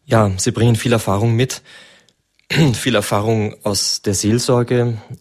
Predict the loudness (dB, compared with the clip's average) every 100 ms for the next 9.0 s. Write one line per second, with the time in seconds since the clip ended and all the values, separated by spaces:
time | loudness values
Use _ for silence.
0 | -10 -8 -6 -6 -6 -6 -4 0 0 0
1 | 0 -2 -2 0 2 0 0 -2 -2 -2
2 | -2 -2 -4 -8 -8 -4 0 0 0 0
3 | 0 -2 0 0 0 0 2 0 -2 -14
4 | -20 -20 -20 -20 -20 _ -2 0 0 -2
5 | -10 -2 2 2 0 0 0 -2 -2 -2
6 | -2 -4 -4 0 -2 0 0 2 -2 0
7 | 0 0 -2 -10 -6 -4 -2 -2 0 -2
8 | -4 -4 -4 -2 -2 2 2 4 2